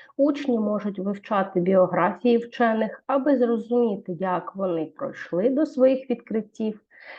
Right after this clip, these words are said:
та як їхні роботи вплинули на розвиток науки загалом. Наприклад, Альберт Ейнштейн,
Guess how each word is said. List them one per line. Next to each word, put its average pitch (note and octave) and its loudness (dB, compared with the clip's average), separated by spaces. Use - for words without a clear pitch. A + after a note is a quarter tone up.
та D#3+ 0
як F3+ 2
їхні A#3 0
роботи A3+ 2
вплинули F3+ 0
на E3+ -6
розвиток D#3+ -4
науки D#3+ -2
загалом. E3+ -2
Наприклад, D4 -2
Альберт F#3 -4
Ейнштейн, D3+ -4